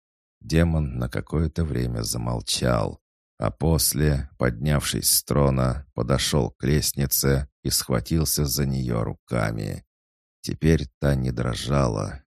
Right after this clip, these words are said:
норовя свалиться под весом Хаджара. «Мне вот интересно», протянул демон, глядя в сторону закрытых ставней.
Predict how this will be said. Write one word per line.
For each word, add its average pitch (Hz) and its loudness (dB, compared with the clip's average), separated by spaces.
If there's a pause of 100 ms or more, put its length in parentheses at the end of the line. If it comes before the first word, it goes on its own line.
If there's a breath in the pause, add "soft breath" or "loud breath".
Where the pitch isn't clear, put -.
норовя 55 -2
свалиться 60 -2
под 57 -6
весом 58 -4
Хаджара. 53 -4 (840)
«Мне 73 4
вот 80 2
интересно», 53 0
протянул 55 -4
демон, 65 0
глядя 65 -2
в - -6
сторону 65 0
закрытых 58 -4
ставней. 55 -2